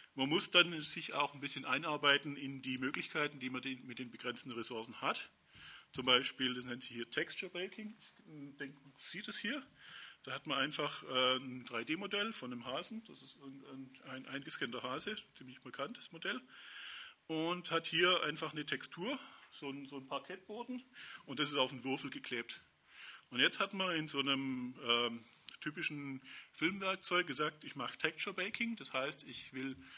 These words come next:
die Beleuchtung berechnen, und zwar nicht das Bild, das vorne rauskommt, sondern ich will rausrechnen, wie sich die Textur, also meine Parkettboden, verändert. Und in dem Augenblick habe ich hier durch ein Licht von der Seite, äh,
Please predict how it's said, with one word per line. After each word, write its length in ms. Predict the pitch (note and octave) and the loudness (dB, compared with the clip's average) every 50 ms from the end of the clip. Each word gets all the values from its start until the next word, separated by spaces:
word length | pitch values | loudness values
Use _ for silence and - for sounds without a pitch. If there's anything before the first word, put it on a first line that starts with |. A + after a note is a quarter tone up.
| - - - _ _ _ - | -18 -18 -20 _ _ _ -6
die 80 | B2+ A#2+ | -6 0
Beleuchtung 640 | B2 B2 A#2+ B2 D3 F#3 - - - G#3 G#3 A3+ F#3+ | 2 4 6 6 6 6 2 0 -2 -2 -2 0 0
berechnen, 600 | C#3+ A#2 B2 C#3+ D3 - - A3 A#3+ A#3+ - - - - - | 2 4 4 4 4 2 0 -2 -2 -2 -6 -10 -16 -18 -16
und 160 | - C3 C3 | -14 -8 -2
zwar 180 | - C#3 B2+ B2 | 4 6 6 6
nicht 220 | C3 C3+ - - | 4 2 -4 -4
das 80 | B2+ - | -8 -6
Bild, 380 | - - D#3+ A#3 C#4 - - | 0 0 0 0 0 -4 -6
das 80 | C#3 B2+ | -8 -6
vorne 280 | C#3+ - - D3 C3 B2 | -6 -4 -4 -2 0 4
rauskommt, 560 | - - D#3 A3+ - - - G#3 A#3 A#3 A3 | 6 6 6 6 2 0 -2 -2 -2 -2 -2
sondern 240 | - D#3+ D3 D3 C3+ | -4 -4 -4 -4 -4
ich 120 | C3+ C3+ | -4 -4
will 180 | C3 C3+ C#3 B2 | -2 -2 -2 -2
rausrechnen, 800 | A2 A#2 C3+ D#3 - - - C#3 C#3+ - - - D#3 D3+ D#3 D3+ D3+ - - - - - | -2 -2 -2 -2 -4 -4 -4 -4 -4 -2 -2 -4 -4 -4 -6 -8 -10 -10 -10 -10 -10 -6
wie 80 | C3 C3 | -4 -4
sich 160 | D3 C#3 - | -4 -4 -4
die 200 | - C3 C3 C3 | -2 -2 -2 -2
Textur, 540 | - B2 - - - - D#3+ G3+ G#3+ - - | -4 -6 -6 -6 -6 -4 -4 -2 0 0 0
also 200 | A#2+ A#2+ - B2+ | 0 -2 -2 -2
meine 260 | C3 B2 B2 B2+ B2 | -2 -2 -2 -2 -4
Parkettboden, 760 | B2 - B2+ B2 - - D3 D#3 D3+ - - D3 B2+ B2+ A#2+ | -4 -4 -4 -4 -2 -4 -6 -6 -6 -6 -4 -4 -4 -4 -4
verändert. 500 | - B2 B2 B2+ D3+ G3+ A#3 D4 - - - - - - - - - - - - | -6 -4 -4 -4 -4 -2 -2 -2 -2 -6 -14 -18 -18 -14 -12 -12 -12 -12 -8 -6
Und 140 | C#3+ C3 | -4 -2
in 40 | B2 | 4
dem 180 | B2+ D#3 E3+ D#3+ | 4 4 6 6
Augenblick 460 | D3 C3+ D#3+ D#3+ D#3 C3+ D#3 D#3 - | 6 4 4 4 0 -2 -2 0 2
habe 160 | C#3+ C3+ C3 | 0 0 0
ich 100 | C3+ - | 0 -4
hier 280 | - - D3+ E3+ F3+ F3+ | -2 0 4 4 4 4
durch 200 | D#3+ C3+ B2+ - | 2 -2 -4 -4
ein 60 | C3+ | -6
Licht 240 | A#2 C#3 D#3+ - - | -6 -6 -6 -4 -4
von 140 | - B2+ A2+ | -6 -6 -4
der 80 | A#2 G#2+ | -2 2
Seite, 340 | A2 C3 D#3 E3+ - G#2+ - - - - - - - - - _ - | 4 4 4 4 2 -2 -4 -6 -14 -16 -16 -16 -18 -18 -20 _ -4
äh, 60 | - | 2